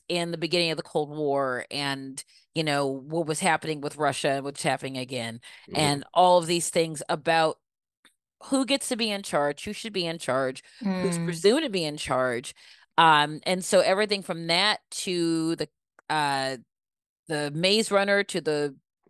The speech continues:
Speaker 2: Yep.
Speaker 1: the Hunger
Speaker 2: Hunger
Speaker 1: Games.
Speaker 2: Games, yes.
Speaker 1: So all of these things were like, so what happens? And unfortunately, what happens in these shows and also unfortunately in real life is that those who are in power figure out new ways to become in power, that there's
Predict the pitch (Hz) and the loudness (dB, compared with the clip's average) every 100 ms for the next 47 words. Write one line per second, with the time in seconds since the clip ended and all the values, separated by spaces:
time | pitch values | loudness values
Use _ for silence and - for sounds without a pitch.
0 | - _ _ - 113 - - 175 175 220 | -20 _ _ 0 0 0 -4 -4 2 0
1 | 233 254 220 226 220 107 202 190 98 98 | 2 0 2 2 4 4 4 4 2 2
2 | 92 90 90 - - _ - - - 220 | 2 2 2 0 -20 _ 0 0 6 6
3 | 240 302 190 175 - 156 160 160 170 170 | 8 6 2 -2 -2 -6 -6 0 2 2
4 | 165 - _ _ - 226 196 190 196 214 | 0 -6 _ _ -2 2 4 4 2 2
5 | 254 277 175 170 165 110 - 180 175 240 | 0 0 -4 -4 -6 -4 -2 -2 2 2
6 | - 214 175 175 160 165 160 160 - - | 2 -2 -2 -2 -4 -6 -12 -12 -12 -6
7 | 175 170 160 160 160 - _ _ - 185 | -2 -2 -2 -6 -8 -10 _ _ -4 -2
8 | 170 - - 196 185 175 170 151 151 - | -2 -2 2 4 6 4 2 2 2 0
9 | 165 170 165 - 165 151 151 151 185 202 | -4 -2 -6 -4 -8 -4 -2 2 2 2
10 | 165 - 156 147 - - _ - 190 190 | -4 0 2 0 -4 -20 _ 2 4 4
11 | 202 175 160 - 190 180 165 - 170 160 | 0 -2 -2 -2 0 2 0 -2 -6 -4
12 | 151 160 170 156 156 - 160 151 165 147 | -4 -4 -6 -6 -6 -8 -8 -4 -2 -2
13 | 147 143 127 120 135 139 - 156 151 | -4 0 0 0 -2 -4 -2 -2 -2